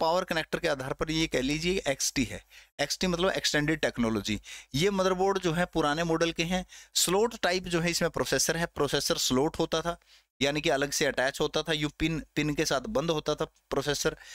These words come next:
लो इंसर्शन फोर्स एलआईएफ़ सॉकेट होता था, इसके अंदर एक अलग से सॉकेट होता था।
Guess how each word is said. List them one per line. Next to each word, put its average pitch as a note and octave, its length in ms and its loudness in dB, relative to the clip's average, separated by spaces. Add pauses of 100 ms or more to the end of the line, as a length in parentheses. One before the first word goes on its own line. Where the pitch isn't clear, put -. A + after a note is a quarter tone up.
(600)
लो E3+ 320 4
इंसर्शन F#3+ 540 2
फोर्स F3+ 360 0 (300)
एलआईएफ़ D#3+ 1000 0
सॉकेट E3 440 0
होता D#3 260 0
था, E3+ 60 -2
इसके E3+ 220 0
अंदर E3 160 0
एक E3 140 -2
अलग D3 240 0
से E3+ 160 0
सॉकेट D#3+ 300 -2
होता D#3 220 -2
था। D#3 120 -8